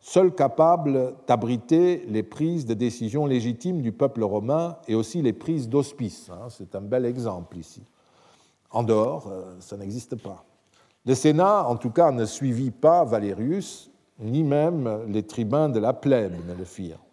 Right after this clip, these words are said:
On essaya de trouver une voie moyenne en demandant au consul Valerius quelle était la personne qu'il voulait nommer, que le peuple élirait ensuite maître de cavalerie. Euh, mais Valerius répliqua qu'il n'acceptait pas une nomination par le peuple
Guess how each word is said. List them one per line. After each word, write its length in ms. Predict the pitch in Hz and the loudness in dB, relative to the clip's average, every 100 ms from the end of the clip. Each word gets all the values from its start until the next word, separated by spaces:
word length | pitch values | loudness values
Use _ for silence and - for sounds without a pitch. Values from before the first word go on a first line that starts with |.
| _ _ _ _ | _ _ _ _
On 160 | 127 131 | 0 2
essaya 420 | 135 151 135 180 | 2 4 6 6
de 100 | 135 | 4
trouver 320 | - 131 151 | 0 0 2
une 140 | 135 110 | 2 2
voie 180 | 139 | 2
moyenne 580 | 127 139 185 190 117 92 - _ _ 120 | 4 4 4 2 0 -6 -12 _ _ -6
en 100 | 110 | 0
demandant 560 | 120 127 120 123 151 | 2 4 2 4 4
au 120 | 127 | 2
consul 440 | 104 123 110 170 151 | 0 -2 -2 -2 0
Valerius 720 | 113 110 104 120 170 196 - | 2 2 0 0 -2 -4 -8
quelle 220 | - 156 | 0 2
était 220 | 135 - 123 | 2 2 2
la 100 | 110 | 2
personne 600 | 123 - - 170 180 143 | -2 -2 4 4 2 -4
qu'il 180 | - 107 | -6 -4
voulait 300 | 117 127 135 | 0 2 4
nommer, 440 | 156 165 143 92 - _ _ _ - | 2 2 0 -2 -10 _ _ _ -8
que 80 | |
le 100 | 104 | -8
peuple 360 | 104 151 156 123 | -2 0 0 -2
élirait 680 | 135 127 131 127 143 165 - - | -2 0 2 2 4 2 0 -6
ensuite 480 | 107 - 151 156 123 | -8 -4 -4 -4 -4
maître 280 | 135 - 117 | -4 -2 -4
de 80 | |
cavalerie. 680 | 113 139 127 147 127 98 - _ _ _ _ _ _ _ _ _ _ 131 | -2 0 2 0 -2 -8 -12 _ _ _ _ _ _ _ _ _ _ -8
Euh, 300 | 123 110 101 101 110 131 | -6 -6 -8 -10 -14 -8
mais 340 | 113 131 156 151 | 0 2 2 2
Valerius 680 | 110 120 117 110 135 165 - | 0 2 2 2 0 0 0
répliqua 800 | 120 117 107 - 127 160 165 - | -2 0 -4 2 4 4 0 -6
qu'il 160 | 123 120 | -4 -2
n'acceptait 500 | 123 - 110 - 123 | -4 -2 -2 0 0
pas 260 | - 175 | 2 0
une 160 | 147 131 | 2 0
nomination 800 | 147 135 117 110 - 151 175 170 | 2 0 0 -2 -2 0 0 -4
par 260 | - 104 | -6 -4
le 100 | 107 | -4
peuple 580 | 107 160 170 165 120 110 | 0 2 2 0 -4 -4